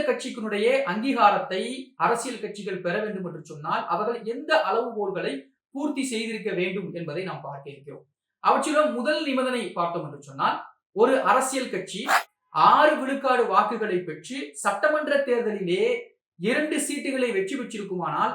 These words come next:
அந்த கட்சிக்கு தேர்தல் ஆணையம் மாநில கட்சிக்கான அந்தஸ்தை வழங்குகிறது. அதாவது ஒரு சட்டமன்ற தேர்தலாக இருக்கும் பட்சத்தில்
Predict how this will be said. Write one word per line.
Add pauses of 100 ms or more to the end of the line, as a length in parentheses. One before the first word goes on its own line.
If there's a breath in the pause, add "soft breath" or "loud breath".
(120)
அந்த (100)
கட்சிக்கு (140)
தேர்தல்
ஆணையம் (420)
மாநில (120)
கட்சிக்கான
அந்தஸ்தை
வழங்குகிறது. (100)
அதாவது (120)
ஒரு
சட்டமன்ற
தேர்தலாக
இருக்கும்
பட்சத்தில்